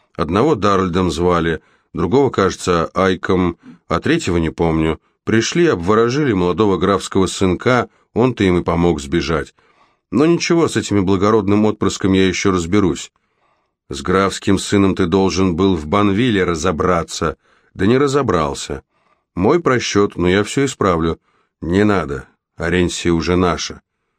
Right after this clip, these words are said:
Хотя и не благодаря тебе, червь». «Зачем так грубо, учитель?» Как заслужил. Ты знаешь, сколько сил и времени я потратил, чтобы организовать все это предприятие?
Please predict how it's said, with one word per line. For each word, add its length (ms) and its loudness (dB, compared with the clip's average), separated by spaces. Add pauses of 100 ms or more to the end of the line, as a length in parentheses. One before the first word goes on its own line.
(220)
Хотя 420 -2
и 40 0
не 100 0
благодаря 580 -2
тебе, 400 -6
червь». 540 -10 (600)
«Зачем 360 -2
так 200 -2
грубо, 340 -2
учитель?» 540 -6 (440)
Как 220 -2
заслужил. 720 0 (320)
Ты 80 -6
знаешь, 340 0
сколько 380 0
сил 240 0
и 40 2
времени 380 0
я 140 0
потратил, 640 0 (320)
чтобы 360 -2
организовать 640 0
все 220 -2
это 160 -2
предприятие? 840 -2